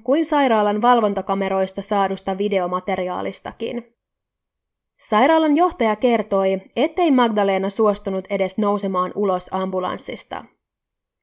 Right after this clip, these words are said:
Tämä on kuitenkin olemassa olevan kuvamateriaalin perusteella vale. Videolla näkyy,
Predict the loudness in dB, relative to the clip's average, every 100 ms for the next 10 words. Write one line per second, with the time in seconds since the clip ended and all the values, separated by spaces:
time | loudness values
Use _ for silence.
0 | _ _ _ _ _ _ 0 2 4 2
1 | -2 0 2 2 4 2 2 0 -2 2
2 | 2 2 0 -2 0 2 2 0 -2 0
3 | 0 0 -2 -4 -2 -2 -2 -4 -4 -2
4 | -2 -4 -4 -2 -4 -2 -2 -4 -10 -20
5 | _ _ _ _ _ _ _ _ _ _
6 | _ _ _ -2 0 4 4 4 2 0
7 | 0 2 0